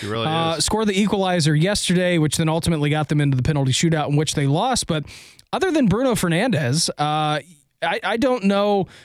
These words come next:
Speaker 2: the last time that they made an unbelievable signing. I mean, you can go back to the Paul Pogba situation. Like, I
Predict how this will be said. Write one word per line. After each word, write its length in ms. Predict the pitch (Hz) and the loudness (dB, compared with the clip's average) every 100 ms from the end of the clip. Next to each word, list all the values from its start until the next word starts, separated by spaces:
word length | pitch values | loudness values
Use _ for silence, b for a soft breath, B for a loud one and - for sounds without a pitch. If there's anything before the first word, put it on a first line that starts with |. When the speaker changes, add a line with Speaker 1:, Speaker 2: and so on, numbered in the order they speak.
| B | B
Speaker 2:
the 100 | - | -4
last 360 | 170 190 214 - | -2 0 -2 -2
time 520 | 196 196 208 180 160 | -2 0 2 2 2
that 180 | 151 160 | 0 -2
they 180 | 185 190 | 0 2
made 320 | 185 180 170 | 2 2 0
an 140 | 165 | 0
unbelievable 560 | 160 180 160 165 165 139 | 0 2 2 2 2 2
signing. 320 | 127 151 240 - 131 | 0 0 -2 -4 -2
I 80 | |
mean, 100 | 143 | 2
you 100 | 196 | 2
can 100 | 240 | 2
go 120 | 285 202 | 0 2
back 160 | 196 | 0
to 60 | 180 | 0
the 60 | 165 | 0
Paul 220 | 185 175 | 0 0
Pogba 340 | 170 233 196 | -2 0 0
situation. 580 | - 151 151 151 156 170 | 0 0 2 2 0 0
Like, 260 | 147 131 | 0 -2
I 20 | - | -6